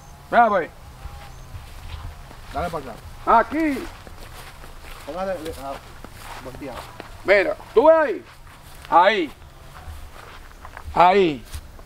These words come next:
Speaker 2: ¿Qué le salió ahí?
Speaker 1: Ahí salen dos muchachos. Miren, miren cómo yo me engrifo. Que a lo que aquí hay, aquí, aquí en esta finca,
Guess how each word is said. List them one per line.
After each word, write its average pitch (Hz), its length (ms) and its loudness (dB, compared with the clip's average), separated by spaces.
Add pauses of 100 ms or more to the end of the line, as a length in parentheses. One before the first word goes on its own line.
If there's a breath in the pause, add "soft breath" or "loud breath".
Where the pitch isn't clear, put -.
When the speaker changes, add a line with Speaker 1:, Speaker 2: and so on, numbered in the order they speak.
(360)
Speaker 2:
¿Qué 151 80 -4
le 160 80 -2
salió 135 300 -4
ahí? 120 120 -4
Speaker 1:
Ahí 190 140 10
salen 226 300 6
dos 247 160 8
muchachos. 220 600 4 (1700)
Miren, 156 340 4 (320)
miren 151 180 0
cómo 185 180 2
yo 185 100 4
me 180 60 4
engrifo. 165 280 2 (1000)
Que 170 80 6
a 180 60 8
lo 180 100 4
que 180 100 4
aquí 196 220 6
hay, 220 200 6
aquí, 208 300 -2
aquí 190 260 0
en 190 100 0
esta 185 180 -2
finca, 151 460 -4